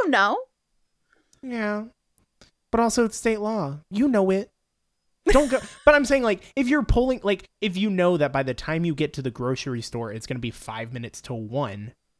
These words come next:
Speaker 2: so why go?
Speaker 1: Oh, well, no, she was in
Speaker 2: Y-
Speaker 1: line five minutes till one. But yeah, still. Anyway.
Speaker 2: Yeah, you, you get, you get what I'm saying.
Speaker 1: Yeah, I totally do. But anyways, there was another s-, time when I was there, and there was this Alaskan. Alaskans don't pay tax.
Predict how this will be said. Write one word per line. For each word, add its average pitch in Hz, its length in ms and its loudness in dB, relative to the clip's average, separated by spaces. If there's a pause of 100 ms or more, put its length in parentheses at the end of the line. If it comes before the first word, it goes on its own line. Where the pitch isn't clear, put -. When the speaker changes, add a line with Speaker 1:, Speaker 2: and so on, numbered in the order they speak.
(1000)
Speaker 2:
so 202 80 -2
why 196 220 0
go? 202 400 -2 (1000)
Speaker 1:
Oh, 285 220 4
well, 262 140 2
no, 269 280 4
she 202 160 -6
was 262 160 -4
in 233 120 -4
Speaker 2:
Y- 233 60 -4
Speaker 1:
line 196 320 0
five 165 240 -2
minutes 143 260 -8
till - 120 -6
one. - 180 -6
But 202 140 2
yeah, - 80 2 (140)
still. - 240 -12 (180)
Anyway. 226 240 -4 (100)
Speaker 2:
Yeah, 151 260 -2
you, 170 140 0
you 175 140 -6
get, 147 200 -6
you 151 120 -6
get 139 120 -6
what 120 80 -12
I'm 104 80 -16
saying. - 200 -20 (460)
Speaker 1:
Yeah, - 240 -2 (120)
I 285 60 0
totally 277 260 0
do. - 120 -8 (360)
But 320 100 2
anyways, 262 360 2
there 254 160 4
was 302 100 4
another 359 220 4
s-, - 160 -2
time 214 340 2
when 196 120 -2
I 208 80 2
was 202 200 0
there, 196 260 4
and 220 140 2
there 220 120 0
was 220 140 2
this 202 140 -8
Alaskan. 208 680 0 (1300)
Alaskans 220 560 -2
don't 196 240 -12
pay 139 180 -8
tax. - 720 -8